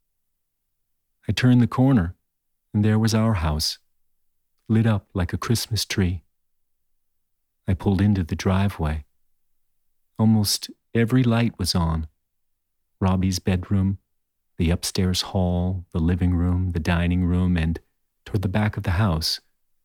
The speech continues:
the kitchen. I smiled as I walked up the path and unlocked the front door. "Hello?"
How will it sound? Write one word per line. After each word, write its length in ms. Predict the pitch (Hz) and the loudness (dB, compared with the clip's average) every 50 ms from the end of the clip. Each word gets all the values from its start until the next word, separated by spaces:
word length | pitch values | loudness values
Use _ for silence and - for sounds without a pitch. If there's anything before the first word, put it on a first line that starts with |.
| _ _ - | _ _ -8
the 100 | - - | -8 -4
kitchen. 460 | - - 117 - - 101 92 90 - _ _ _ _ _ _ _ _ _ _ _ _ _ _ _ _ _ _ _ _ _ _ _ _ _ _ | -2 -2 -2 0 -2 -2 -2 -4 -6 _ _ _ _ _ _ _ _ _ _ _ _ _ _ _ _ _ _ _ _ _ _ _ _ _ _
I 60 | 110 | -2
smiled 640 | 104 - - - 117 107 104 107 104 101 95 90 95 | 0 0 0 2 2 2 2 2 2 2 0 0 0
as 120 | 92 87 | -2 0
I 80 | 98 92 | 0 0
walked 400 | 92 90 98 95 92 - - - | 0 0 0 -2 -2 -4 -4 -6
up 160 | 104 - _ | -6 -6 _
the 80 | - - | -12 -12
path 460 | - - 92 87 80 80 80 - - _ _ _ _ _ _ _ _ _ _ _ | -6 -2 -2 0 0 -2 -4 -6 -10 _ _ _ _ _ _ _ _ _ _ _
and 100 | 98 92 | 0 2
unlocked 540 | 90 92 90 90 90 87 85 85 - - - | 2 2 2 2 2 0 0 -2 -4 -6 -10
the 80 | - | -10
front 320 | - - - 87 85 85 - | -6 -4 -2 -2 -2 -2 -2
door. 400 | 95 92 85 85 82 82 - - _ _ _ _ _ _ _ _ _ _ _ _ _ _ _ _ _ _ _ _ _ _ _ _ _ _ _ _ _ _ | -2 -2 0 -2 -2 -4 -8 -12 _ _ _ _ _ _ _ _ _ _ _ _ _ _ _ _ _ _ _ _ _ _ _ _ _ _ _ _ _ _
"Hello?" 500 | - 92 92 98 107 151 214 233 202 | 2 2 4 4 4 4 2 2 0